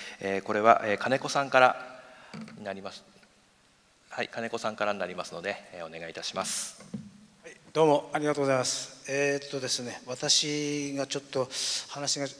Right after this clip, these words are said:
Speaker 2: あの、噛み合わない感じもするんですけど、えー、まあ、今の社会ですね、本当にあの、政党もね、あの、あんな感じでね、あの、自分たちの、あの、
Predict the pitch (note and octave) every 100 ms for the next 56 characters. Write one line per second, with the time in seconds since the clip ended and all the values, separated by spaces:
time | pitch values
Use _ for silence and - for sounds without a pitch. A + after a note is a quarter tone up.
0 | - B2+ B2 B2+ C#3+ C#3+ C#3 B2+ B2 B2
1 | A#2+ A#2 A2 - C3+ C3+ A#2 - A#2 C3+
2 | A#2 - - - - - - - A#2 A#2+
3 | A#2 A#2 A#2 - - - - - - C3
4 | B2+ B2 - - - - - - - -
5 | - D3+ D3+ E3 F3 E3+ F3 F3 F3 E3
6 | - - - E3 F3 E3 C#3+ C3 C#3+ -
7 | - D3 E3+ D#3+ D3+ C#3 - E3 F3 F#3+
8 | F#3+ D#3+ D#3 F3+ - - - - - -
9 | - C3 C3+ C3+ C3 B2+ B2+ C3 C#3 D3
10 | E3+ E3+ F3 D3 E3 G#2+ - - - C3
11 | B2+ - - C#3+ D#3 D#3 D#3+ E3 D#3 D3
12 | C#3 - - - - - _ - C3